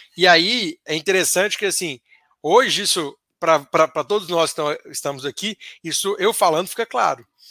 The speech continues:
Agora, imagina o diretor, o gerente do shopping, em dois mil e dezesseis, me fazendo o convite e tendo que convencer outras pessoas. Então, assim,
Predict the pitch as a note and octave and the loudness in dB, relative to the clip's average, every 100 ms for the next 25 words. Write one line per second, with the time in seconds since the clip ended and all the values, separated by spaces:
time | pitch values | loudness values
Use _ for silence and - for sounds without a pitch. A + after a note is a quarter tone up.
0 | - - C#3+ D3 F3 D#3 D3+ G#3+ F#3+ G#3 | -20 -12 -8 0 2 2 0 -6 -2 0
1 | F#3+ - G3 E3 E3 D3+ D#3+ F#3 - G#3 | 0 0 -2 -2 -4 -2 0 -2 -6 -10
2 | - D#3 D#3+ F3+ F3+ E3+ D#3+ C3+ G3+ F#3+ | -4 -2 -2 -6 -8 -6 -6 -6 -8 -2
3 | G#3 - D#3+ F3+ G#3+ - _ - _ E3+ | -2 0 -2 -2 -6 -14 _ -20 _ -6
4 | F3+ F3+ D#3+ F3+ F3+ E3+ D3 G3 - - | 0 0 0 -4 -4 -4 -4 -6 -6 -10
5 | _ F3+ - G3 F#3+ G3 F#3+ F#3 - F3+ | _ -8 -2 -2 -2 -2 0 -2 -2 -4
6 | E3+ F3+ - F#3 - C3 A#2 - - - | -4 -8 -6 -6 -6 -10 -12 -18 -20 -20
7 | - E3+ E3+ F3+ D#3+ | -10 -4 0 0 0